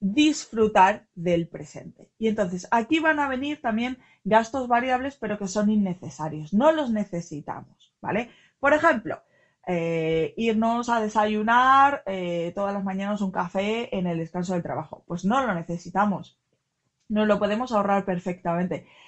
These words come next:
"Ya, pero es que entonces mi vida es peor". Vale, por eso es innecesario, ¿vale? Porque s-, tú no te mueres, eh, <laughs> por decirlo así, llevado a un extremo, no te mueres si no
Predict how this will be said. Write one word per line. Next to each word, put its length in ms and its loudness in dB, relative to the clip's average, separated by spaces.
"Ya, 340 10
pero 120 -4
es 60 -12
que 60 -4
entonces 320 -2
mi 100 -4
vida 200 -4
es 60 -10
peor". 280 -2
Vale, 260 4
por 140 -4
eso 140 -8
es 100 -8
innecesario, 720 -4
¿vale? 400 -4
Porque 500 -2
s-, 360 -18
tú 100 -4
no 120 -2
te 100 0
mueres, 580 -2
eh, 580 -2
<laughs> 480 -6
por 180 -6
decirlo 340 -2
así, 180 -2
llevado 260 0
a 40 -2
un 80 -2
extremo, 500 -4
no 160 -4
te 60 -2
mueres 420 -4
si 320 0
no 300 2